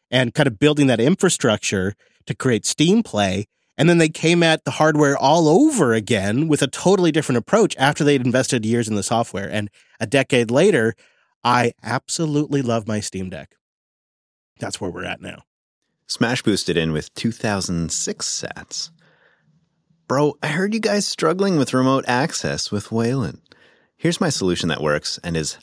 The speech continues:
Speaker 2: highly secure. First, install Apache Guacamole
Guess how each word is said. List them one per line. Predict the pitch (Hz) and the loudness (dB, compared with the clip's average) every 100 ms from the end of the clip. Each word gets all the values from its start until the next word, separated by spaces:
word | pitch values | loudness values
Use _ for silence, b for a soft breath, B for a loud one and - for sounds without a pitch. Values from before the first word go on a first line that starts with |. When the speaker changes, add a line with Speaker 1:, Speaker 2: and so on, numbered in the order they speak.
| _ | _
Speaker 2:
highly | - - 120 131 127 - | -20 -16 -12 -10 -10 -10
secure. | - - - 53 64 - b b b b b _ _ _ _ _ _ _ | -10 -10 -8 -6 -8 -10 b b b b b _ _ _ _ _ _ _
First, | - 104 - - | -4 -2 -4 -4
install | 117 104 120 107 - | -4 -2 0 0 -2
Apache | 104 98 87 82 73 - | -6 -4 -4 -6 -8 -6
Guacamole | 76 69 73 65 62 85 | -6 -6 -10 -10 -8 -10